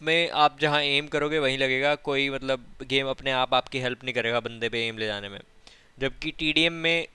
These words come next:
तीन चीज़ें बहुत तकड़ी हैं। First, damage increase होता है bullet का, लेकिन उसी damage increase के साथ साथ जो health होती है वो भी सौ से ज़्यादा होती है, वन ट्वेंटी होती है।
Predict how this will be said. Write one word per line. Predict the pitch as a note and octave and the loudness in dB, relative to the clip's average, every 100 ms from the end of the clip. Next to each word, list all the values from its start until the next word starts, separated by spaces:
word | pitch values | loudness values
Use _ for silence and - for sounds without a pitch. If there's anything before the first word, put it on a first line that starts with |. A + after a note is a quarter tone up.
| - | -8
तीन | D#3 D#3+ | -6 -4
चीज़ें | D#3+ D#3 D#3 | -4 -2 -2
बहुत | B2+ C#3+ | -2 -4
तकड़ी | - C3+ C3+ | -6 -4 -4
हैं। | D3 D3+ - | -4 -6 0
First, | D3+ D#3+ - - C#3 | 2 2 -6 -14 0
damage | C3+ C3 C#3 | 2 4 2
increase | C#3 B2 C3 C3+ B2+ | 0 -2 0 0 0
होता | B2 | 2
है | B2+ B2+ _ - - _ - | 2 0 _ -20 -20 _ -6
bullet | C3 B2+ - | 0 0 0
का, | C#3 C3 | 0 0
लेकिन | C3+ C#3 D3+ D3 - - - - | 0 0 -2 -6 -20 -20 -20 -12
उसी | D#3 - F#3+ | -8 0 2
damage | F3 E3 E3+ E3 | 4 4 2 0
increase | - D3+ - D#3 D#3 C#3+ | -4 -10 -6 -4 -4 -4
के | E3+ | -6
साथ | D#3 D3+ D3 - | 0 2 2 0
साथ | - D3+ D#3 - _ - | -4 -2 -2 -6 _ -10
जो | D3 D3+ D3+ C3 - - | -4 -2 -4 -6 -12 -14
health | - D3+ D#3+ | 4 4 4
होती | D#3+ - | -2 -2
है | D#3 | -2
वो | D#3 | 0
भी | D3+ D#3 | 0 0
सौ | D3 - C#3+ | 0 -4 0
से | D3 | 4
ज़्यादा | C3+ | 4
होती | B2 A2 | 4 0
है, | A#2+ | -2
वन | B2+ | -2
ट्वेंटी | C3 B2+ B2 | -4 -6 -2
होती | A#2 - | -4 -4
है। | G#2 | -8